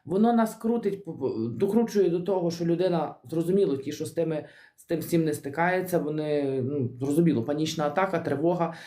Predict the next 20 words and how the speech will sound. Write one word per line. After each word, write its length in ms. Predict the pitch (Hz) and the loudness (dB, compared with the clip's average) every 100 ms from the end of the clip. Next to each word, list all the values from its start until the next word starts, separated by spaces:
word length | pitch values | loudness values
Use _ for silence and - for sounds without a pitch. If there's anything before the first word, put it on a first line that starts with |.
| - 139 | -10 -2
Людина, 460 | 147 170 156 117 - | 2 4 2 -2 -8
це, 80 | |
по-перше, 340 | 147 160 156 147 | -2 0 0 0
воно 140 | 143 | 0
вже 140 | 131 143 | 0 0
йде 140 | 139 | 0
в 80 | 127 | -2
тілі, 380 | - 226 208 202 | 2 2 2 0
там 160 | 156 | -2
вже 180 | 143 151 | -2 -4
йдуть 300 | 143 156 156 | -2 -4 -4
і 60 | 143 | -6
фізичні 480 | 147 208 214 214 | 0 2 2 -2
наслідки. 680 | 185 180 175 170 170 170 175 - - _ _ - | -2 -2 -2 -4 -4 -6 -8 -12 -20 _ _ -6
І 120 | 156 | 6
людина 380 | 175 175 170 160 | 6 6 2 0
думає: 300 | 160 151 143 | -2 -4 -4
«Ну 100 | 135 | -6
все, 240 | 131 233 | -2 -2
капець. 560 | 233 - 208 233 - | -2 -2 -2 -2 -8